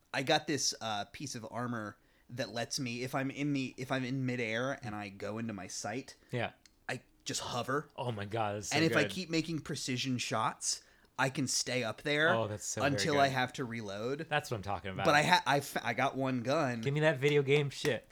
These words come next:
Speaker 1: I got one gun where if you're in the, if you're in the air and you make precision shots with it, it just constantly reloads you.
Speaker 2: Oh my God.
Speaker 1: So I can just jump up, hover above a boss, and just fire indefinitely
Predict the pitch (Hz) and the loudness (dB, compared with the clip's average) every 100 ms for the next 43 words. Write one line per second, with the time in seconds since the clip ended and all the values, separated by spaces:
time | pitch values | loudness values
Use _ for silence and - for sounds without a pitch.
0 | - 156 165 175 156 156 147 160 175 147 | 2 6 6 6 6 4 4 6 6 4
1 | 139 - 131 135 127 123 117 - _ _ | 0 -2 0 2 4 2 -2 -8 _ _
2 | - 151 147 143 143 143 139 - 131 143 | -4 -2 -2 2 2 4 2 0 -4 -2
3 | 143 135 - _ 135 139 147 147 135 127 | -2 -2 -6 _ -8 -6 -2 0 0 -2
4 | - 135 139 123 165 185 135 127 127 - | -6 -4 -2 0 2 2 2 2 -2 -4
5 | 135 135 120 - 175 196 123 110 107 - | -4 -4 -2 0 0 0 -6 -6 -6 -6
6 | 135 123 131 - - 127 123 139 120 113 | -4 -2 -4 -4 -6 -6 -4 -8 -8 -10
7 | 107 110 101 98 127 135 185 214 294 95 | -10 -10 -8 -8 -6 -2 0 2 0 -4
8 | 90 - 104 - 170 156 185 180 147 147 | -8 -6 0 4 6 4 4 0 0 -2
9 | - 117 - 135 139 165 160 170 - - | -6 -12 -4 0 2 4 4 4 0 -2
10 | 135 143 156 135 135 123 104 107 123 156 | 0 2 2 4 4 2 0 2 2 2
11 | - - - - _ - 156 156 156 - | 0 -2 -6 -20 _ 0 2 2 2 0
12 | - - 165 135 147 139 139 139 131 131 | -2 0 4 6 6 2 2 0 2 2
13 | 127 151 131 123 117 110 | 2 -2 -6 -6 -8 -8